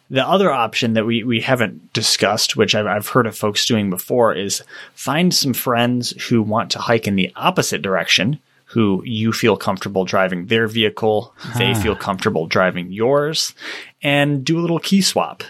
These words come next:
Speaker 1: Uh, meet halfway.
Speaker 2: Huh.
Speaker 1: You know, it's, it's one trail, right? Uh, you're gonna hit each other eventually, barring any, uh, you know, route finding confusion, if you will,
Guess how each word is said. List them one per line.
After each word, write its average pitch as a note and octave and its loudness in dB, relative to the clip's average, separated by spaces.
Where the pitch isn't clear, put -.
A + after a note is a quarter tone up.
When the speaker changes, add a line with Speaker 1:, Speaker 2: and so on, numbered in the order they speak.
Speaker 1:
Uh, A2+ 2
meet B2+ 0
halfway. B2 2
Speaker 2:
Huh. E3+ 2
Speaker 1:
You D3+ 6
know, G#2+ 2
it's, G#2 -6
it's C3 -2
one D3+ 2
trail, C#3 0
right? B2+ 2
Uh, A#2+ 4
you're A2+ 0
gonna C#3 2
hit C3+ 0
each B2+ 0
other A#2+ 2
eventually, B2 0
barring A2 2
any, G#2+ 0
uh, F#2+ 0
you A#2+ 0
know, F#2 0
route A2 2
finding A#2 2
confusion, C3+ -2
if - 0
you F#2+ -2
will, F#2 0